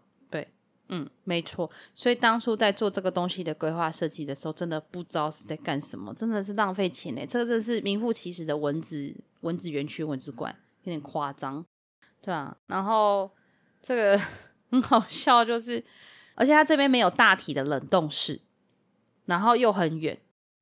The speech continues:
所以就是太不方便了，所以大家才不会去用。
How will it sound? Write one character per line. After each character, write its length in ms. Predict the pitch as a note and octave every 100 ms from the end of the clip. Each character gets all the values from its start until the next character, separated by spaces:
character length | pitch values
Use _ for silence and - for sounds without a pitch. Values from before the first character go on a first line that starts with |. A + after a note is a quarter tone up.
| _
所 180 | - C4
以 200 | B3 G3
就 160 | -
是 40 | A#3+
太 140 | C#4
不 120 | A3+
方 260 | A3 F#3+ F3
便 160 | F#3 C3+
了， 120 | -
所 140 | -
以 20 |
大 180 | F3+ F3
家 100 | F3
才 140 | E3 C#3
不 140 | -
会 60 | C3+
去 180 | - -
用。 160 | -